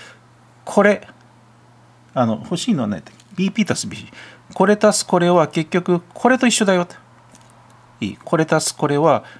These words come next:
これと一緒だよと。だから、BとDの距離を作り、あの、取ればいいだけ。で、BとDの直線、あの、座標はお互い分かってるので、そしたら出ますね。じゃあ、ビーピー足すピーシーの最小値は、B、ビーディーの長さに等しいと。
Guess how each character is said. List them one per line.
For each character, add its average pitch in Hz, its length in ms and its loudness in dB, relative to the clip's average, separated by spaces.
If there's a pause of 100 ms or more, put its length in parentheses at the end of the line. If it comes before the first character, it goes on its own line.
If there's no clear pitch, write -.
こ - 120 0
れ 220 80 2
と 214 100 0
一 190 60 0
緒 - 120 -4
だ 160 80 0
よ 147 120 0
と。 - 100 -20 (480)
だ 165 60 -8
か - 80 -2
ら、 113 80 2
B 175 340 0
と 117 180 -4
D 165 180 2
の 110 120 2
距 - 180 2
離 175 100 4
を 95 80 -2
作 - 200 -4
り、 - 80 -10
あ 117 80 -2
の、 110 160 -2 (340)
取 208 160 2
れ 107 40 0
ば 92 80 -2
い - 20 -2
い 87 40 -6
だ 90 80 -10
け。 - 60 -20 (220)
で、 170 100 2
B 240 240 2
と 139 140 0
D 165 180 0
の 104 200 0 (360)
直 - 120 -8
線、 - 140 -6
あ 110 40 -2
の、 110 200 -2 (300)
座 165 140 0
標 220 200 2
は 208 60 4
お 185 60 0
互 185 200 2
い - 20 4
分 170 80 0
か 180 80 2
っ 175 100 -2
て - 100 -2
る - 60 -6
の 87 160 -10
で、 101 320 -2 (160)
そ - 100 -18
し - 80 -14
た - 60 0
ら 107 60 -4
出 113 80 0
ま 117 80 0
す - 120 -8
ね。 - 100 -18 (960)
じ 160 120 -4
ゃ 113 160 -2
あ、 - 40 -20 (100)
ビ 165 180 0
ー - 40 -10
ピ 180 140 -4
ー - 140 0
足 - 100 -8
す - 100 -14
ピ 127 160 -2
ー - 20 -8
シ - 220 -8
ー 92 60 -10 (840)
の 180 140 0
最 170 260 2
小 165 220 2
値 - 180 -2
は、 170 140 4
B、 143 340 0
ビ 135 200 -2
ー - 20 -2
デ 175 100 0
ィ - 20 2
ー 131 40 2
の 120 80 4
長 135 160 0
さ 165 120 -2
に 110 60 -2
等 - 140 -10
し 131 140 -4
い - 40 -8
と。 - 100 -16